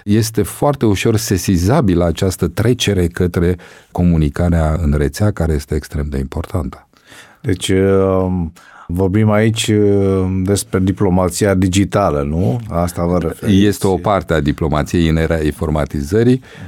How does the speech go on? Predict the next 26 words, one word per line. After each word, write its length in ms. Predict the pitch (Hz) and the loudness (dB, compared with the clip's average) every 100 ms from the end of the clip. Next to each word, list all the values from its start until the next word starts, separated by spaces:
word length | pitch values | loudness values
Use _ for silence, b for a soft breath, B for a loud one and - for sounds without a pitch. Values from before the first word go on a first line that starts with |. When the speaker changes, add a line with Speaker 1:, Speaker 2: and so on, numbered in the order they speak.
| B | B
Speaker 1:
pentru 320 | 104 90 98 | 0 0 0
că 140 | 92 | 0
diplomația 600 | 85 - 92 85 82 120 | -2 0 0 0 0 0
digitală 640 | 107 85 85 78 117 120 101 | 2 0 0 0 2 2 2
presupune 600 | 101 90 92 82 101 95 | 0 -2 -2 -2 0 2
mai 200 | 87 73 | 2 0
degrabă 480 | 82 95 95 95 92 90 | -2 0 0 0 0 0
o 420 | - 87 85 82 - B B B - | 0 2 2 0 -2 B B B -8
proiectare 640 | - 90 85 120 117 104 | 0 0 0 0 2 2
în 160 | 92 90 | 2 2
zona 320 | 78 104 95 | 2 0 0
tehnică 800 | 87 131 110 - 87 85 85 - | -2 -4 -2 0 -2 0 -2 -2
a 80 | 85 | -2
diplomației. 800 | 80 73 80 76 73 - 117 165 B B B B | -2 -2 -2 -2 -4 0 0 0 B B B B
Când 140 | 95 | -2
spun 180 | - 123 | 0 2
diplomația 640 | 127 110 98 90 - 117 | 2 2 0 0 0 0
informațională 960 | 101 101 - 90 85 82 - 85 123 139 | 2 2 0 -2 0 0 -2 0 2 2
sau 160 | 87 80 | 0 -2
diplomația 500 | 76 80 80 76 95 | -4 -2 -2 -2 -2
în 60 | 85 | 0
era 200 | 120 131 | 0 0
informației, 640 | 87 85 76 107 110 101 | 0 -2 -2 0 0 0
avem 160 | 90 | 0
în 120 | 101 90 | 0 0
vedere 420 | 82 87 95 | 0 0 0